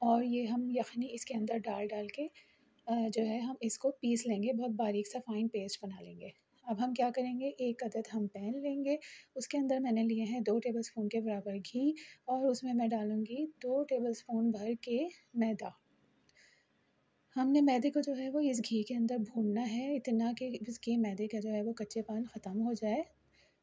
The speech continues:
देखें कितने अच्छे तरीके से मैदा जो है वो भून चुका है। अब हम इसके अंदर डालेंगे एक tablespoon भर के पिसी हुई लाल मिर्चें,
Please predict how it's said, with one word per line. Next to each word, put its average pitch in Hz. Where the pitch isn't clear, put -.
देखें 226
कितने 247
अच्छे 226
तरीके 214
से 233
मैदा 208
जो 226
है 214
वो 233
भून 226
चुका 247
है। 233
अब 247
हम 262
इसके 262
अंदर 240
डालेंगे 226
एक 247
tablespoon 247
भर 214
के 233
पिसी 233
हुई 233
लाल 208
मिर्चें, 208